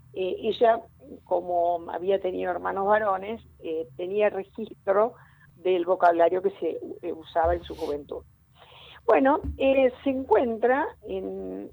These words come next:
en una cancha donde juegan <clears throat> chicas de nueve a diez años y señala que los padres gritaban para dar ánimo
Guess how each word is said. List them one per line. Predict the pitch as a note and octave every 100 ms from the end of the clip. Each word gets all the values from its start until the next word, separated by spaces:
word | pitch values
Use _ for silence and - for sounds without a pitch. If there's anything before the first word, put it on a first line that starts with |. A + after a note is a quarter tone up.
| -
en | G3+
una | G3+ G3+ G3 F#3+ F#3 F#3 F3+ F3+ F3
cancha | E3+ A3+ A#3 A#3 B3+
donde | F#3+ D#3+ -
juegan | - G3 G3 G3 G#3 - _ _ _ _
<clears throat> | A#3+ C#4+ A3
chicas | - G3 G3
de | F#3
nueve | F3+ F#3+ G3
a |
diez | G#3 C4+ -
años | B3+ G#3 A3 C#4+ _ _ - - _ -
y | A3+ A3 G#3+ A3+ -
señala | A#3 A3+ G#4 D4 G3+ G#3 G#3
que | F3+
los | F3+
padres | - F#3 G#3 A3+
gritaban | F#3 F3 - C4+ A3+ G3
para | F3 F3 E3+
dar | G3+ A#3+
ánimo | A3+ G3 F#3 A#3